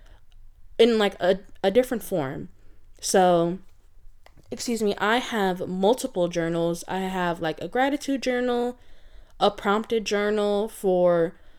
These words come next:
motivation. I have another prompted journal for, like, the end of my day, and I could, like,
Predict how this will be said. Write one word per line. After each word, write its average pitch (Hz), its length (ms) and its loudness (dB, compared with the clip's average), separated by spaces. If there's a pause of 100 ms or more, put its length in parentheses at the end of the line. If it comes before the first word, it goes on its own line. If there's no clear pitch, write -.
(300)
motivation. 226 1120 2
I 202 120 0
have 196 180 2
another 202 380 4
prompted 220 540 -2
journal 196 460 0
for, 175 720 2
like, 170 220 -4
the - 160 -2
end 190 140 0
of 185 100 0
my 165 160 -4
day, 196 480 2
and 165 140 -4
I 165 80 -4
could, 170 160 -6
like, 156 240 -6